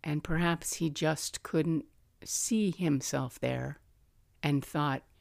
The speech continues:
"Better that I disappoint everyone now than I disappoint everyone later." I don't know. I don't know what was going through his head, and nobody does. I never saw the note. Obviously, that was Laura's personal business.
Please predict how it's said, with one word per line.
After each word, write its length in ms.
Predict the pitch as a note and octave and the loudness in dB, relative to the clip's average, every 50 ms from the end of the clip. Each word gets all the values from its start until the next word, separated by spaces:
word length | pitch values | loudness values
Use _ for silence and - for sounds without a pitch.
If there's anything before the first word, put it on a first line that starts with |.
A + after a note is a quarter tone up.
| _ _ _ | _ _ _
"Better 260 | - E3 E3 F3+ F#3 | 2 4 6 6 6
that 140 | E3+ E3+ D#3 | 6 4 4
I 160 | D#3+ D#3 D3+ | 4 4 2
disappoint 500 | D3+ C#3+ D3 - - C#3+ - - D3+ D3 D3 | 2 2 2 0 0 -2 0 2 4 4 4
everyone 340 | C#3+ D3+ D3+ D3 C#3+ C#3+ C#3+ | 4 2 2 4 4 4 4
now 340 | C#3+ D3+ D#3 E3 F3+ F3+ | 4 2 2 0 0 0
than 220 | E3+ D#3 C#3+ C#3 C#3+ | 0 0 0 0 2
I 160 | C#3 C3 C3 | 0 0 -2
disappoint 640 | C3 - - C#3 - - - - - D3 C#3+ C#3 D3 | -4 -4 -4 -4 -4 -4 -6 -4 0 0 2 2 0
everyone 400 | D3+ D#3 D3+ D3+ D#3+ D#3 D#3+ D3+ | 0 0 0 0 2 2 2 2
later." 380 | C3+ B2+ A#2 A2 A2 A2+ A#2 - - - | 0 0 -2 -4 -8 -10 -12 -14 -10 -6
I 120 | E3+ F3+ F#3 | -2 0 2
don't 160 | F3 E3 C#3+ | 2 4 4
know. 220 | A#2+ G2+ G#2+ A2 - - - _ - - - - | 2 2 -2 -6 -12 -20 -20 _ -20 -16 -8 -4
I 120 | A3 A#3+ | -2 2
don't 180 | A3+ A#3 B3 A#3+ | 4 4 6 6
know 180 | A#3 A3+ G3 | 6 6 4
what 200 | C#3+ B2+ C3 B2+ | 4 2 2 0
was 140 | A#2+ C3+ - | 0 -2 -2
going 220 | - C#3+ C3 B2+ A#2+ | 0 0 2 2 0
through 120 | - C3 | -2 -2
his 160 | B2+ B2+ - | -2 -2 -2
head, 200 | - C#3 C#3+ D3 | 0 0 0 0
and 260 | D3 C3 C3 C#3 C3+ - - - _ - _ _ _ _ _ _ _ _ _ - | 0 2 2 0 0 -2 -8 -20 _ -20 _ _ _ _ _ _ _ _ _ 0
nobody 340 | D#3+ E3+ F#3 F3 E3+ E3 C#3+ | 2 2 4 4 4 2 2
does. 460 | C3 C3 C3 C3 C#3 - - - - _ _ _ - - - _ - - - - | 2 0 0 -2 -4 -6 -8 -10 -12 _ _ _ -20 -20 -20 _ -20 -18 -6 0
I 80 | C#3+ D3 | 4 6
never 160 | E3 D#3 D#3 | 6 6 6
saw 300 | - - C#3 B2+ B2+ A#2+ | 4 4 4 4 4 4
the 180 | A2+ A2+ A#2+ A#2 | 2 2 2 2
note. 480 | A#2+ B2+ C3+ B2 G2 G#2+ - - - - - - - | 2 2 2 2 0 0 -4 -10 -14 -16 -14 -8 -4
Obviously, 480 | C#3+ B2+ B2+ A#2+ - - A2+ A#2+ A#2+ A#2 | -4 -2 -2 -4 -4 -4 -2 -2 -2 -2
that 200 | A#2+ B2 B2+ C3 | -2 -4 -6 -4
was 200 | C3 - - - | -4 -4 -2 0
Laura's 560 | C3 C3 C3 B2+ B2 B2 B2+ - - - - - - - | 0 0 0 0 -2 -2 -2 -4 -4 -6 -6 -10 -12 -6
personal 400 | - C#3+ C3+ - - C3+ C3 B2 | -2 -2 -2 -2 -2 -2 -2 -2
business. 580 | B2+ - B2+ - - - A#2+ B2 - - - | -2 -4 -4 -4 -4 -4 -6 -4 -4 -6 -8